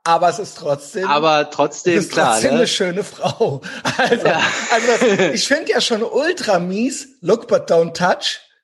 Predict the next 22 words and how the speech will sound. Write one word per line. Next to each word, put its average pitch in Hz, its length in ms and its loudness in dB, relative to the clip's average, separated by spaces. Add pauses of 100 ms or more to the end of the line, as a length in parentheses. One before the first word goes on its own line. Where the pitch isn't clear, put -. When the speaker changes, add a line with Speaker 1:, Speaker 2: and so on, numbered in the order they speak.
(100)
Speaker 1:
so 160 260 -2
Window 190 240 2
Shop 190 280 2
for 170 100 4
Love, 170 400 2
look 220 240 0
but - 160 -2
don't, 175 140 -2
aber 170 320 2
touch 240 360 -4
but - 240 -2
don't 156 320 2
look. - 440 -2 (1120)
Das 208 280 2
Speaker 2:
Mhm. 277 60 2
Speaker 1:
ist - 120 -4
ja 202 280 4
wirklich, 196 680 0
also, 147 520 0 (100)
ja, 135 200 -4
moin, 156 400 0
Junge. 123 400 -6